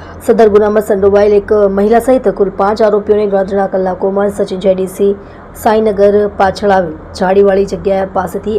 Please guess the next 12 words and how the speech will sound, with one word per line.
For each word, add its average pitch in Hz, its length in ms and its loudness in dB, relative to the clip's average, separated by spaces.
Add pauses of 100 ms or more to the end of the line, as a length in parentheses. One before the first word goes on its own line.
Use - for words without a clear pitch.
આરોપીઓ 185 480 -4
શુભમ 214 380 0
દશરથ 202 280 -2
સોની, 208 380 0
સચિન 202 340 -4
ઉર્ફે 190 340 0 (540)
શિવગોપાલ 208 640 2
ચૌધરી, 220 320 0
અજય 202 260 0
ઉર્ફે 190 240 0 (140)
ભજી 202 340 -2 (1500)
ભાવરાવ 202 560 2